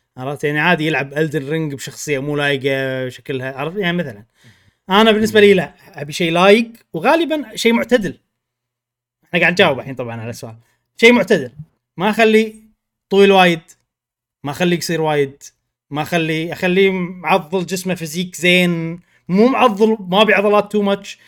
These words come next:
ما أدري ليش أنا أحب كذي. كل شيء معتدل بشكل بسيط، وفي كذي accent شغلة كذي تميزه يعني.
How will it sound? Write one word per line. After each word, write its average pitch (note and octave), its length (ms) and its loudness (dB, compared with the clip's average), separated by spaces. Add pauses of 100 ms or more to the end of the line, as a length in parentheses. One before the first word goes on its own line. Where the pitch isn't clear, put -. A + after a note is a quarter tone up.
(160)
ما G#3 120 2
أدري F3+ 120 4
ليش C#3 200 -4
أنا F3+ 140 2
أحب D#3+ 120 -6
كذي. A#2 300 -16 (540)
كل G3 160 2
شيء F#3+ 140 4
معتدل G#3+ 640 -2 (420)
بشكل E3 480 -6
بسيط، G3+ 600 -4 (380)
وفي A#3 180 -6
كذي C4 420 -4
accent A3 400 0
شغلة D3+ 360 -6
كذي C3+ 300 -12 (440)
تميزه E3 420 0
يعني. G#2 460 -16